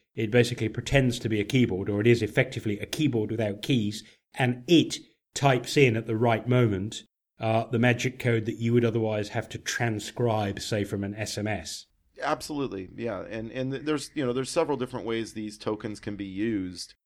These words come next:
Speaker 2: Um, there's an N F C option to make it compatible with N F C enabled smartphones.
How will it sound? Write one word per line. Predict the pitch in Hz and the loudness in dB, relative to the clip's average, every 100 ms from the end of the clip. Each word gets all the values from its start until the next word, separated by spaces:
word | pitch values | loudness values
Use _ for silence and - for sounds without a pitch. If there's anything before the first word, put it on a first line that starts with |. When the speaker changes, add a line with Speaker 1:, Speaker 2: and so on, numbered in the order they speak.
| _ | _
Speaker 2:
Um, | - 98 90 87 90 80 53 50 - | -6 -6 -4 -6 -8 -12 -14 -16 -10
there's | 101 95 87 | -6 -6 -6
an | 98 | -10
N | 110 110 | -6 -6
F | 104 | -6
C | - 107 | -6 -2
option | 104 98 - 113 101 | -2 -4 -6 -8 -8
to | 95 107 98 | -8 -8 -6
make | 98 95 | -6 -6
it | 98 - | -8 -10
compatible | - 101 107 98 104 101 | -12 -8 -4 -4 -4 -4
with | 95 92 | -4 -6
N | 101 | -6
F | 92 | -8
C | - 104 | -8 -6
enabled | 98 98 95 | -6 -6 -8
smartphones. | - 110 104 - 107 104 104 101 95 | -8 -4 -4 -4 -6 -4 -6 -8 -12